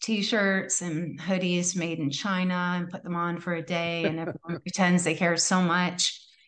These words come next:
Speaker 1: you know. And I just realized they can talk about decolonization and say that they're, you know, really great,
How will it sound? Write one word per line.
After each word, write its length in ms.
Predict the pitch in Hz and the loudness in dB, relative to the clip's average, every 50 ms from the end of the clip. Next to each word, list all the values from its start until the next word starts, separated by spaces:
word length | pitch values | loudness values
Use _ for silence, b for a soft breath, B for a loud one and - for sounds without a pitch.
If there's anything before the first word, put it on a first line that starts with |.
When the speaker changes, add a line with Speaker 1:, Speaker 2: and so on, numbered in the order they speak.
| B | B
Speaker 1:
you 140 | - 185 180 | -4 -2 0
know. 280 | 180 170 170 175 185 175 - - | 0 0 0 -2 -4 -6 -8 -8
And 600 | - - 196 196 196 196 196 190 185 - - - _ _ _ _ _ _ _ _ _ _ - - - | -4 0 2 2 4 4 4 2 0 -4 -10 -20 _ _ _ _ _ _ _ _ _ _ -20 -10 -4
I 140 | - 202 190 | 0 0 2
just 260 | 175 190 180 180 - | 4 2 2 2 2
realized 680 | 202 202 202 202 190 180 180 185 180 180 180 - - - - - _ _ _ _ - | 4 6 6 8 8 6 8 6 6 4 2 0 -2 -4 -8 -20 _ _ _ _ -8
they 540 | 208 202 214 208 202 190 190 185 180 - - - | -4 0 2 2 4 4 2 2 0 -4 -8 -4
can 440 | 196 196 190 190 185 180 - - - _ - | -2 0 2 2 0 -2 -4 -8 -14 _ -10
talk 320 | - 185 196 185 190 185 - | -4 0 2 2 2 2 -2
about 260 | 180 180 175 175 175 - - _ - - | -2 -2 -2 -2 -4 -8 -14 _ -14 -10
decolonization 1300 | - 180 - 190 175 175 180 180 180 180 180 170 175 - - 175 175 - - 196 180 175 175 170 165 170 B B B B B B B - | -8 -2 2 2 4 6 6 6 6 4 4 2 0 -2 -2 0 0 0 0 0 -2 -2 -2 -4 -4 -6 B B B B B B B -4
and 400 | 202 190 190 180 180 175 170 170 | -2 0 0 0 0 -2 -2 -2
say 280 | - - 185 185 170 170 | -2 -2 -2 -2 -2 -2
that 280 | 170 165 170 175 - | -4 -4 -4 -4 -4
they're, 440 | - 175 170 170 165 165 165 - - - | -4 -4 -4 -4 -4 -6 -8 -12 -14 -6
you 160 | - 185 190 185 | 0 2 4 4
know, 180 | 180 175 170 170 | 6 4 2 2
really 320 | 165 175 175 170 175 170 | 0 0 0 0 -2 -2
great, 480 | 175 - 180 180 165 160 165 - - | -2 0 2 2 2 2 0 -4 -8